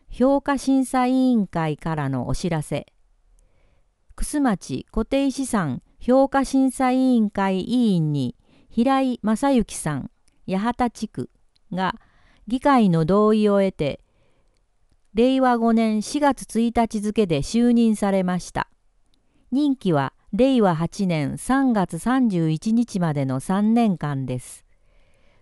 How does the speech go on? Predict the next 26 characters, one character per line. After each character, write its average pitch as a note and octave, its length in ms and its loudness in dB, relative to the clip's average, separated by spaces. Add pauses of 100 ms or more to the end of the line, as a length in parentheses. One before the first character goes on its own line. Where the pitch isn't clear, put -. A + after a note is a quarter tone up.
(140)
固 A3+ 160 -2
定 C#4+ 240 0
資 C4 180 -6
産 D3+ 340 -2 (120)
評 B3 320 2
価 C4 160 2
審 C4 280 0
査 A#3+ 200 0
委 B3 60 0
員 A#3+ 280 2
会 D#3 300 -2
は、 C3 200 -4 (460)
固 A3 140 -2
定 C#4 260 0
資 B3+ 160 -8
産 B3 340 0
課 A#3+ 180 -2
税 C4 280 0
台 B3 260 2
帳 E3+ 280 0
に C#3+ 220 -2
登 A3+ 240 2
録 B3 200 0
さ A3 160 -2
れ G#3+ 140 -2
た G3 260 -6